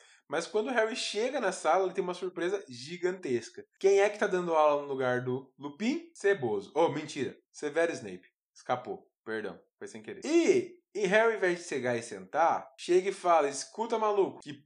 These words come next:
porra você tá fazendo nessa sala?" Tá? Afrontoso mesmo, porque o Harry também não deixa abaixo não, né? Ele tem um respeito muito grande por todos os professores, mas pelo Snape ele nem chama de professor. Ele começa a perguntar o que, que rolou com o Lupin, ele começa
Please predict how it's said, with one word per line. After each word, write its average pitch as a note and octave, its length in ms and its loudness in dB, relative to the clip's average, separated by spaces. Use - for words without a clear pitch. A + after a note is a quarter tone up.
porra G#3 260 6
você D4+ 100 -4
tá D#4 120 -2
fazendo B3 220 -6
nessa B3 180 -6
sala?" A#2+ 360 -2
Tá? C#3 280 -4
Afrontoso C#4 720 -2
mesmo, C3 240 -4
porque D3+ 240 -6
o A#3 60 4
Harry G3+ 280 4
também G#3 200 -6
não G3+ 80 -10
deixa G3 220 0
abaixo F3 340 0
não, B2 180 -10
né? A#2+ 260 -10
Ele C#3+ 760 0
tem C#3+ 160 0
um D#3 40 -4
respeito D3+ 460 -4
muito F#3 220 -10
grande D#3+ 300 -6
por D3+ 200 -16
todos A3 280 2
os G#3+ 100 -8
professores, F#3 640 -4
mas D#3+ 220 -10
pelo F3+ 280 -2
Snape E3+ 400 -2
ele E3+ 140 -6
nem E3+ 180 -6
chama G#3 200 -6
de G3 60 -12
professor. F#3 520 -8
Ele G#3+ 140 -2
começa G#3+ 240 6
a G#3 40 -8
perguntar F3 260 2
o - 60 -8
que, - 140 -20
que - 80 -10
rolou B2 340 2
com B2 80 -6
o B2 40 -4
Lupin, C3+ 500 -8
ele B2+ 220 0
começa C3+ 680 -2